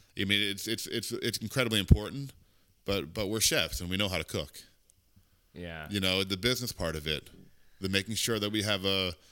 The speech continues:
Speaker 1: a sustainable platform, you know, the, the creation of something that doesn't exist before with a, with a name. I mean, we, we have a really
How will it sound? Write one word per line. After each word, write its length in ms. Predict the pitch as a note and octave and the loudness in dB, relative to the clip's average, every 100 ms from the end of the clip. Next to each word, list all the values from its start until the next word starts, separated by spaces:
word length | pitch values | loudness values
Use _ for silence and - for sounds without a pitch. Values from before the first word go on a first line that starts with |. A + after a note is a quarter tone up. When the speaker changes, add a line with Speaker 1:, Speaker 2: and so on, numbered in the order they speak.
| - - - - | -20 -20 -20 -8
Speaker 1:
a 80 | G2 | 0
sustainable 540 | - G#2 A2 G2+ G2 F#2 | 2 2 2 0 -2 6
platform, 720 | - A2 A2+ - E2+ D2 D2 - - - - | 6 6 -2 -2 -4 -4 -10 -16 -16 -20 -14
you 140 | G2+ F2 | -8 -4
know, 200 | F2 F2+ | -2 0
the, 220 | F#2 E2+ | 0 0
the 120 | F#2 | -2
creation 760 | - - G2 G2 A#2+ - E2+ D2+ - | -6 -4 0 2 2 0 0 -6 -8
of 100 | D#2+ | -6
something 260 | - F2 F#2 | -4 -4 -4
that 100 | E2 | -2
doesn't 220 | F2+ F#2 | -2 -2
exist 600 | F2 F#2+ G2+ - - - - | -2 0 2 2 -2 -6 -10
before 500 | - - A2 A2 F#2+ | -4 -2 0 0 0
with 220 | F2 E2 D#2 | 0 -4 -4
a, 240 | D2+ D#2 - - - - - - | -4 -4 -8 -20 -20 -20 -18 -6
with 160 | F#2 | -4
a 40 | F2 | -4
name. 560 | E2 F#2 G2 F2+ D#2+ D#2+ | 0 2 2 2 0 -4
I 60 | |
mean, 180 | F2+ F2+ | -4 -2
we, 160 | A2 B2 | -2 -2
we 160 | A#2+ | -4
have 180 | C3 B2 | -4 -2
a 60 | G2+ | -2
really 520 | G2 A2 A2 A2 | 0 0 0 -2